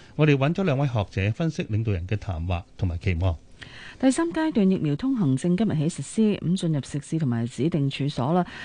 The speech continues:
Speaker 2: 一般人要打齊三針。有喺尋日啊去打針嘅市民話，希望可以趕及咧配合疫苗通行證嘅安排。咁不過咧，有餐飲業人士咧就話，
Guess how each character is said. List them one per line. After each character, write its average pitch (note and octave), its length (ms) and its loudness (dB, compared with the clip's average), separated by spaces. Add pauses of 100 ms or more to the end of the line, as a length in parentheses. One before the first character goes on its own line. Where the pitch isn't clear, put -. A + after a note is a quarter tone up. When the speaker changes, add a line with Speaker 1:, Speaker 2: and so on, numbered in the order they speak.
(140)
Speaker 2:
一 G#3 100 2
般 G3+ 240 0
人 C3 240 2
要 D3 140 0
打 C#3+ 120 -2
齊 - 140 -2
三 G3 240 -2
針。 G#3 240 2 (200)
有 F3 380 0
喺 D3+ 240 0
尋 B2 240 0
日 C#3 60 4 (100)
啊 D3+ 160 0
去 D#3 120 2
打 C3 200 0
針 G3 200 2
嘅 D3+ 120 0
市 C#3+ 160 -2
民 B2+ 200 4
話， C3 200 4 (200)
希 A3 80 6
望 E3 140 6
可 E3 120 0
以 E3+ 80 0
趕 C#3 240 -2
及 E3+ 140 -2
咧 E3 100 0
配 D3+ 180 -2
合 D3+ 140 0
疫 C3+ 60 -4
苗 A2+ 180 0
通 F#3 180 0
行 B2 120 4
證 D#3 220 0
嘅 F3 60 2
安 F3+ 160 4
排。 C3 240 2 (360)
咁 F3 80 4
不 F3 100 2
過 D3 160 0
咧， D#3+ 180 4
有 C3+ 160 2
餐 F3 220 -2
飲 D#3+ 120 2
業 D#3+ 260 2
人 B2 220 0
士 D3 220 0
咧 D#3 120 2
就 C#3 180 -2
話， C3+ 260 2